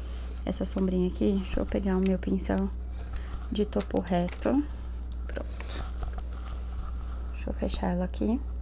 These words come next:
Pronto. Ela é mara, gente. Eu amei. Excelente aquisição.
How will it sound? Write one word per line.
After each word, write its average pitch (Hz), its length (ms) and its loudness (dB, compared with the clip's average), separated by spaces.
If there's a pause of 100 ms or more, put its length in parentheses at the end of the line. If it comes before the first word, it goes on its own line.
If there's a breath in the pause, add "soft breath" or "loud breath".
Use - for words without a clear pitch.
(1160 loud breath)
Pronto. - 480 -2 (280 loud breath)
Ela 202 200 2
é 208 40 6
mara, 175 320 6
gente. 185 320 6
Eu 196 60 6
amei. 196 220 2 (1040 loud breath)
Excelente 202 480 2
aquisição. 233 480 2